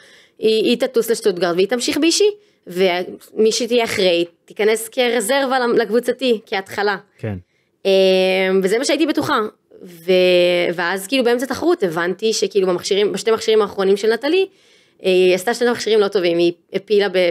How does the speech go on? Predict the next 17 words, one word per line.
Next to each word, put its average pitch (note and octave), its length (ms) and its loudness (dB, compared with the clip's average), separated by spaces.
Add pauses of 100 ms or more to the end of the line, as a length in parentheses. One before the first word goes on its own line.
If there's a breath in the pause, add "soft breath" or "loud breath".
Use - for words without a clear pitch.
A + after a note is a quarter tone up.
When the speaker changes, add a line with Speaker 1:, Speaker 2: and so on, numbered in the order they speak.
Speaker 1:
ב-, F3+ 120 0 (520)
סתם G#3 280 -6
מהיד, F3+ 380 -2
היא F3+ 80 -10
פשוט - 160 -20
הפילה. G3 320 0 (880 soft breath)
אה, F#3+ 60 2 (600)
ובסוף F3+ 260 -2
התחרות C4 300 -2
הבנתי A#3 260 0
שאני G3 280 0
שלישית. - 440 -4 (560)
ואז G3 160 -2
אני G#3+ 260 2
טסתי E3+ 260 -6
לשטוטגרט D#3 580 -6
כאישית. - 520 -6